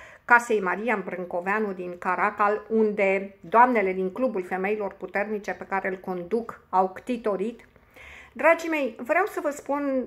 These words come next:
puțin despre ce înseamnă și cine este femeia mironosiță. Și dacă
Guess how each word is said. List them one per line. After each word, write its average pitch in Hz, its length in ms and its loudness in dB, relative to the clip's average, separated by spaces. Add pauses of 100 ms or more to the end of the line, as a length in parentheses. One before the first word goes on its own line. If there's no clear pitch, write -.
(100)
puțin 247 420 -2
despre 247 400 -6
ce 381 200 -4
înseamnă 220 840 0 (480)
și 240 200 -8
cine 349 300 -2
este 233 720 0 (160)
femeia 330 720 -2
mironosiță. 269 1160 -2 (640)
Și - 200 -8
dacă 339 320 4